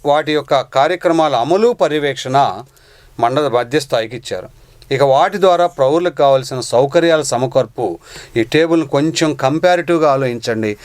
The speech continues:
కావలసిన సౌకర్యాల సమకూర్పేమో బా-, పంచాయతీది, అమలు చేయటము పర్యవేక్షణేమో మండల పరిషత్ది,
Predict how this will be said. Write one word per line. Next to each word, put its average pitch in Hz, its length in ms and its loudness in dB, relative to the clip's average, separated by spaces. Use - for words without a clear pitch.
కావలసిన 190 640 0
సౌకర్యాల 170 680 0
సమకూర్పేమో 139 880 -2
బా-, 147 240 2
పంచాయతీది, 123 680 -4
అమలు 170 360 2
చేయటము 208 400 0
పర్యవేక్షణేమో 147 960 -2
మండల 143 320 2
పరిషత్ది, - 560 -6